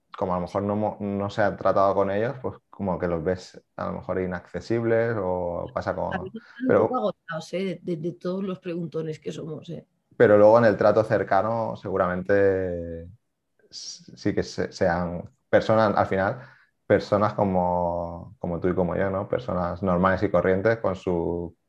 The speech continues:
Speaker 1: movida y
Speaker 2: Yo, y mi experiencia es que la gente más lista de, de cualquier ámbito, o sea, los que, los que de verdad, pues, la élite de cualquier cosa, ¿eh?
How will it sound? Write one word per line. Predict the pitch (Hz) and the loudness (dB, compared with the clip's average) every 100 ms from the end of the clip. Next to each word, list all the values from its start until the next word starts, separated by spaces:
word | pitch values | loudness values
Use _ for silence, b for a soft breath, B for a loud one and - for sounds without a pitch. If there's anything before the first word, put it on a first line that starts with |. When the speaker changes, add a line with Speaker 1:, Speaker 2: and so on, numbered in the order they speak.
| - | -2
Speaker 1:
movida | 92 87 95 101 127 - B B B B | 0 4 4 4 0 -16 B B B B
y | 101 92 82 | 0 0 0
Speaker 2:
Yo, | 185 202 - - | 0 0 -2 -4
y | 214 208 | -4 0
mi | 214 | 2
experiencia | 208 220 202 233 226 254 | 0 0 0 0 0 -6
es | 226 | -4
que | 196 | -2
la | 185 180 | 0 -2
gente | 208 208 202 247 233 220 196 185 170 156 - _ _ _ - | -2 -2 0 4 4 4 0 -2 -2 -4 -10 _ _ _ -4
más | 185 175 160 | 0 0 -2
lista | 175 170 202 - 190 170 | -4 -4 -4 -6 -4 -2
de, | 170 170 170 | -2 0 -2
de | 170 | -4
cualquier | - 175 180 185 | -4 -4 -4 -2
ámbito, | 185 196 - 262 277 | -2 -2 0 0 0
o | 202 | -4
sea, | - 175 | -2 -2
los | 180 | -2
que, | - 175 175 170 156 | -4 -2 0 0 -2
los | 196 190 160 | -2 -2 -2
que | 170 175 | -6 -4
de | 175 | -4
verdad, | 180 180 190 208 196 190 180 - | -4 0 2 4 4 4 0 -6
pues, | 185 | -14
la | - 185 202 | -6 -2 0
élite | 247 269 330 _ _ _ - | 0 -2 -6 _ _ _ -2
de | 196 | 0
cualquier | 180 175 262 | 0 -2 -2
cosa, | 208 226 185 170 | -2 -2 -4 -4
¿eh? | 208 | -6